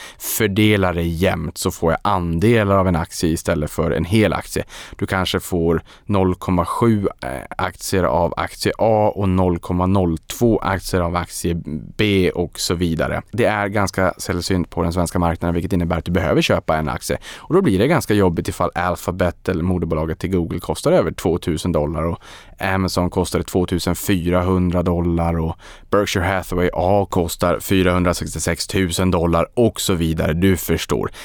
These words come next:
Därför är det ganska trevligt att de här bolagen nu kommer och genomför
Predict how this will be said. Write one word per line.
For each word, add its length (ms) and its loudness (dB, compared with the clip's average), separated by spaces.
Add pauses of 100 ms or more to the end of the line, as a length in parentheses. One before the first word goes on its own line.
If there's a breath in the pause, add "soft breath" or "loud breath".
(100)
Därför 500 0
är 300 0
det 100 2
ganska 380 -2
trevligt 580 2
att 240 0
de 160 2
här 100 2
bolagen 600 2
nu 140 4
kommer 360 2
och 80 0
genomför 1120 2